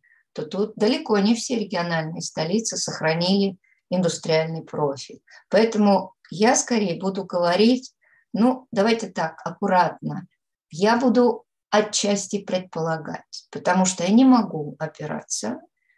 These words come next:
на статистику, которой не существует. Поехали. Первое. Все региональные центры имеют преимущество,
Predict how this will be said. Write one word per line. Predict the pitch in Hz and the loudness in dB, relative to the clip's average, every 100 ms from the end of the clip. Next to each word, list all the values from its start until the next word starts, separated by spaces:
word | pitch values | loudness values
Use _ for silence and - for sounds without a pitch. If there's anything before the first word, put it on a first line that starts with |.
| - | -6
на | 180 196 | 0 0
статистику, | 185 170 170 202 214 - 269 226 | 0 -4 -2 -2 -2 -4 -4 -4
которой | - 151 180 185 190 | -4 -8 -6 -6 -6
не | 175 190 196 175 160 | 2 4 6 4 -2
существует. | - - - - 151 - - - - _ _ _ | -10 -14 -12 -10 -10 -10 -12 -12 -14 _ _ _
Поехали. | - 254 220 170 - - _ _ - - _ | 2 4 4 0 -12 -20 _ _ -20 -20 _
Первое. | 233 233 185 160 | 4 4 4 -2
Все | - - 262 285 | -4 0 2 2
региональные | 262 214 202 208 214 208 196 | 2 2 4 4 2 0 -4
центры | - - - _ _ _ _ | -6 -8 -10 _ _ _ _
имеют | - 175 190 226 254 254 - | -12 -2 4 4 4 -2 -10
преимущество, | 202 175 160 127 - - - _ | -8 -4 -6 -6 -8 -8 -12 _